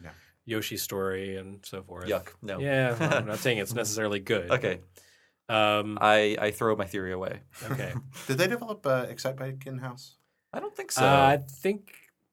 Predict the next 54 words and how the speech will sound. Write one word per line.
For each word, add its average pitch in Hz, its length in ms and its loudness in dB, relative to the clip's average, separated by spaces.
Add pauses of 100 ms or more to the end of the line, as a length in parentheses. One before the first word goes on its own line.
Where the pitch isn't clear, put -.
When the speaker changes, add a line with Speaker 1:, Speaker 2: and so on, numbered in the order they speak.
Speaker 2:
I 110 240 -8
can't 156 180 -2
remember 156 160 4
who 143 80 -2
that 120 140 0
was. 104 200 0
It 127 60 -2
was 110 140 -6
not 110 160 2
in-house. 98 260 -4
Speaker 3:
I - 60 -6
think - 180 -4
Speaker 1:
Okay. 165 100 2
Speaker 3:
I 156 60 4
wanna 202 160 0
say 202 100 2
they're, 147 160 2
they're 117 200 -4
European, 107 580 -2
whoever 92 240 -6
did 87 160 -4
it. 85 240 -6 (1800)
Speaker 2:
Uh, 104 480 -6
I 113 60 -2
used 135 200 2
to 120 60 -6
know 104 120 -2
this, 92 200 -6
and 90 100 -10
I 87 40 -12
don't 92 220 -10
know. 135 80 -2
Speaker 3:
<laughs> 147 340 -2
Speaker 2:
Um, 95 540 -4
Speaker 1:
Sorry 117 180 2
Speaker 2:
but 85 40 -4
Speaker 1:
about - 160 -8
that. 82 160 -14 (100)
Speaker 3:
I 120 60 2
heard 170 80 6
it 220 40 8
was 196 120 4
Speaker 2:
that's 240 100 2
Speaker 3:
good, 175 80 4
Speaker 2:
okay. 98 100 6
Speaker 3:
though. 92 40 4
I 101 60 4
never 107 160 -2
played 87 220 -2
it. - 140 -12 (1400)
Speaker 1:
I 165 100 2
liked 120 200 2
Speaker 2:
Uh, 117 180 -4
Speaker 1:
it. - 60 -18